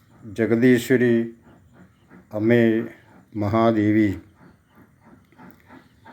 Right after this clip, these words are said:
ലോകത്തിലുള്ള എല്ലാ മനുഷ്യരും സർവ്വജീവജാലങ്ങളും ഭക്ഷിക്കുന്ന ഭക്ഷണത്തിലും വെള്ളത്തിലും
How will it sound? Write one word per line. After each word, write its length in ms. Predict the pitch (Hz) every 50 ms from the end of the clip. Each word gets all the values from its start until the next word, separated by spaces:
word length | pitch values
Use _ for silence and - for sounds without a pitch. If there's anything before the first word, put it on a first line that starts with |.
| - _ _ _ _ _ - _ _ _ _ _ - - - - 120
ലോകത്തിലുള്ള 520 | 123 131 135 139 147 139 156 143 151 151 147 143
എല്ലാ 160 | 143 143 143 143 147 147 151
മനുഷ്യരും 560 | 143 135 135 131 131 - 160 147 139 147 147 147 147 143 -
സർവ്വജീവജാലങ്ങളും 1200 | 147 123 123 127 143 147 135 131 131 135 131 135 147 143 147 143 139 139 143 139 139 139 139 139 139 143 143 135
ഭക്ഷിക്കുന്ന 560 | 131 127 - - 143 131 - 147 143 143 143 139 135
ഭക്ഷണത്തിലും 600 | 131 135 - 143 139 143 139 - 147 135 143 143 139 135
വെള്ളത്തിലും 480 | 131 123 127 139 135 - 143 135 139